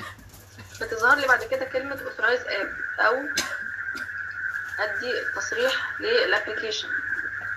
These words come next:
تمام، ضغطت عليها ظهر لي كود زي كده. الكود ده باخده كوبي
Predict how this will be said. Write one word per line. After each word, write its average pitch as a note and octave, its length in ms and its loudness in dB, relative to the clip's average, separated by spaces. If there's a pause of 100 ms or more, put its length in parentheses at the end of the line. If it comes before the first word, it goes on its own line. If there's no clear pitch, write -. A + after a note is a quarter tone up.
(1400)
تمام، A#3 280 2
ضغطت - 320 2
عليها C4+ 540 6 (540)
ظهر A3+ 240 6
لي C#4 360 -2 (160)
كود C4 160 -2
زي A3+ 200 -4
كده. - 260 -10 (2000)
الكود - 240 4
ده A#3 160 8
باخده A#3+ 320 4
كوبي F4 400 -2